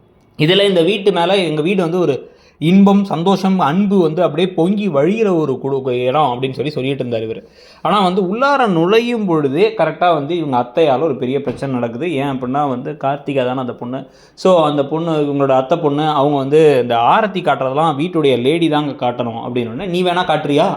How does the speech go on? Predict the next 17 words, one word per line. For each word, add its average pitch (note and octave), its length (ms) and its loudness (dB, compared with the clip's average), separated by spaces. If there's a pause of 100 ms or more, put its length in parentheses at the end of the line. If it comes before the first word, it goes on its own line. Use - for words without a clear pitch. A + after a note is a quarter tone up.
அப்படின்னு C3 240 0
வந்து C3+ 200 -6
சேரன் C#3 380 -2
சொன்னதுனால B2 540 -8 (260)
அவங்க C#3+ 320 2
அந்த - 20 4
ஆரத்தி G#3+ 440 0
தட்டை E3+ 200 -2
தூக்கிட்டு D#3+ 180 -6
வந்தா D3 180 -4
குடு F3+ 220 -6
குடு E3+ 140 -4
குடுன்னு D#3+ 180 2
அத்தை E3 300 -2
ஓடியதை D#3 360 0
தட்டி C#3+ 260 -2
விட்டுறாங்க, B2 340 -6